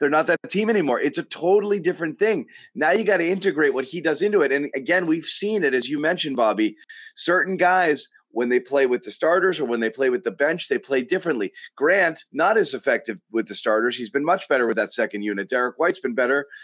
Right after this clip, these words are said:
with the first unit, but overall, individually, but overall, the team has been better when Grant's been in the starting lineup and the overall defense has improved. So Joe's still got a lot of mixing and matching to do.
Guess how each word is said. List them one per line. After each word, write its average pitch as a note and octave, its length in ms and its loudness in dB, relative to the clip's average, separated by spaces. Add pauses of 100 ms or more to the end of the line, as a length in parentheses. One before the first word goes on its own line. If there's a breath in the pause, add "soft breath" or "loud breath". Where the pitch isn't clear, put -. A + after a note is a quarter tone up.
(120 loud breath)
with A3 120 0
the C#3+ 80 -2
first G#3 320 0
unit, A#2+ 260 0
but A2 100 -2
overall, C#3+ 500 2
individually, C3+ 760 0 (180 loud breath)
but C3+ 120 0
overall, C#3 720 2 (300 soft breath)
the B2+ 80 -4
team A3+ 280 0
has E3+ 140 0
been B2 180 0
better A#2+ 280 4
when C3 180 0
Grant's B2+ 280 0
been B2 140 -2
in A#2 60 -2
the A2+ 80 -2
starting A2+ 320 0
lineup B2+ 340 0
and C3+ 120 -4
the B2+ 80 2
overall C3 380 0
defense E3 440 -4
has G#2 140 -6
improved. G2+ 520 -4
So C3 280 2 (460 loud breath)
Joe's G#3+ 340 4
still G#3 260 2
got F#3+ 180 2
a E3+ 40 2
lot D#3 180 4
of D3 80 0
mixing C#3 320 -2
and B2 80 -2
matching D3+ 360 0
to C3 80 -2
do. A2+ 200 0